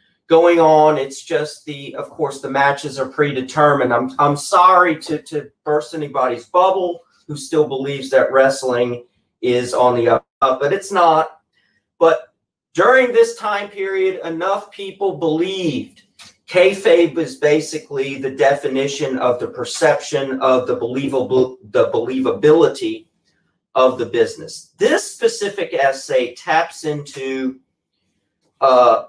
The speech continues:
a wide array of identities that promoters and bookers, uh, tapped into, uh,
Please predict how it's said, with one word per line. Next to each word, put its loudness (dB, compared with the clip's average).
a -2
wide 2
array -6
of -8
identities -10
that -6
promoters 0
and -12
bookers, -2
uh, 4
tapped 0
into, -4
uh, 4